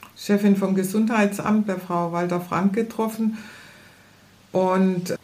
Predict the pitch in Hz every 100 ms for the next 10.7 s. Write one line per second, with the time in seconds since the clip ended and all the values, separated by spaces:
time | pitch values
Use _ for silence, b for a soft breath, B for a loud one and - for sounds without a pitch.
0 | - - 147 175 - 190 190 190 180 165
1 | 175 - - 156 180 226 269 214 208 208
2 | 202 202 202 196 196 202 196 190 190 196
3 | 208 190 - 214 233 254 233 240 247 226
4 | 175 190 185 - 190 196 - 226 226 214
5 | 196 185 156 143 143 156 151 - 139 165
6 | 165 151 135 147 - 135 131 131 139 -
7 | 143 143 - 143 143 - 151 151 - 127
8 | - 139 190 196 - - 135 156 - B
9 | B B - 262 - 311 - - - -
10 | - 330 294 - 269 -